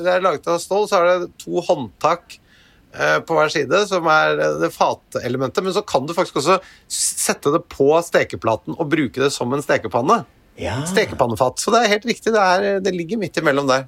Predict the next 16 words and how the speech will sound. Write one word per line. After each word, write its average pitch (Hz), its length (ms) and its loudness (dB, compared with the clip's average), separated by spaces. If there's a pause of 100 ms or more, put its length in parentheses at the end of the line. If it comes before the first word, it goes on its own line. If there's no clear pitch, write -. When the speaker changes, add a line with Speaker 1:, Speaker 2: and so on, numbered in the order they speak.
(140)
Speaker 1:
Men 180 400 2
en, 170 320 2
eh, 175 240 2
egentlig 117 480 -4
ikke - 80 -16
noe 156 160 -2
nytt - 320 -6
og - 100 -2
moderne, 139 440 0
men 190 320 2
en 180 100 0
litt 175 140 0
sånn 156 180 0
nostalgisk 131 840 0
fransk 120 680 0
brasseristil, 131 760 -2